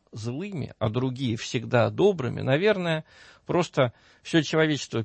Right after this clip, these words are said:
переехало бы уже давным-давно в эти добрые страны, злые страны превратились бы в пустыни,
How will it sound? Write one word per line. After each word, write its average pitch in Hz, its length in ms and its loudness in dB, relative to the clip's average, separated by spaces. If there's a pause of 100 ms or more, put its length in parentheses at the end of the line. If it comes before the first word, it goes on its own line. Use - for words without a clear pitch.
(120)
переехало 151 840 2
бы 104 160 -8
уже 98 240 -2
давным-давно 113 800 2
в - 60 -12
эти - 180 -10
добрые 104 420 -2
страны, 202 560 2 (580)
злые 143 640 4 (140)
страны 107 460 0
превратились 104 580 -4
бы 107 200 -6
в - 100 -20
пустыни, 208 680 -4